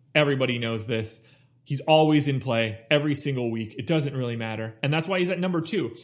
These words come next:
It's not the best spot in the world, but it's certainly one that you should have a lot of.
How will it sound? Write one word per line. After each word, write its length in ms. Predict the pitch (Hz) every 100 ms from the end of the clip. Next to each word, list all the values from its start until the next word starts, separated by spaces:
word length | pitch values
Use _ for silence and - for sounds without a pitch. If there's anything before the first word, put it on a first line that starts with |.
| -
It's 140 | 143 208
not 100 | 208
the 80 |
best 320 | 185 160 190 -
spot 240 | 220 220
in 80 | 220
the 80 | 233
world, 420 | 233 240 208 - _ _
but 100 | 135
it's 120 | 127 -
certainly 540 | - - 214 180 151
one 200 | 143 131
that 60 | 127
you 60 |
should 160 | 135 131
have 160 | 127
a 60 | 113
lot 340 | 110 110 110
of. 240 | - -